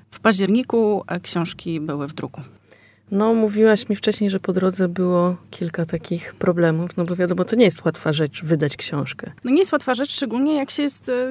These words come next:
Speaker 1: kompletnym nowicjuszem w tym temacie, bo żadne z nas nie zajmuje się zawodowo ani wydawnictwem, ani, e, rynkiem jakkolwiek, e, publikacji jakichkolwiek, więc, e,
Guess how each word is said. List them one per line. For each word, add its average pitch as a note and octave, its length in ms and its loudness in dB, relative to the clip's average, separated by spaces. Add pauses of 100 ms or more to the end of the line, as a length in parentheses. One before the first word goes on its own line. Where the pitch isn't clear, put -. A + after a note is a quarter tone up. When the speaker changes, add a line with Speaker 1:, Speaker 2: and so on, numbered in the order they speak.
(120)
Speaker 1:
kompletnym C#4 540 0
nowicjuszem A3 560 -2
w - 40 -14
tym E3 120 -6
temacie, E3 380 -8
bo F3+ 120 -6
żadne F#3 260 -2
z F3+ 40 -6
nas F#3 180 -4
nie F3+ 100 -4
zajmuje F3 340 -4
się F3+ 140 -10
zawodowo E3+ 500 -6 (560)
ani G3+ 280 -2
wydawnictwem, G3 1000 -2 (180)
ani, F#3 760 -4 (140)
e, - 320 -10
rynkiem F3+ 680 -4 (240)
jakkolwiek, F3 720 -6
e, D#3 120 -8 (160)
publikacji F3+ 580 -2
jakichkolwiek, E3 720 -6
więc, G3 380 0
e, F3+ 120 -4